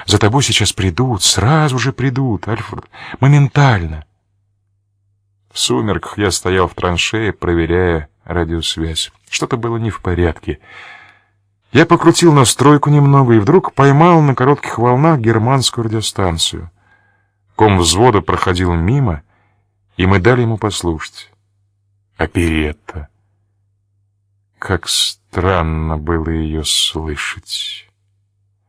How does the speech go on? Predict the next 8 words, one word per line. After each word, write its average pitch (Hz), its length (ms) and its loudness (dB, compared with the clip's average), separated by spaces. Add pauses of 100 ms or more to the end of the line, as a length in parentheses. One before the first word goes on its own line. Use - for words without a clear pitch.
(1400)
Едва 113 400 4
только 139 320 2
стемнело, 123 720 4
мы 113 160 2
начали 113 360 2
строить 92 680 0
новую 80 400 -2
землянку. 76 720 -8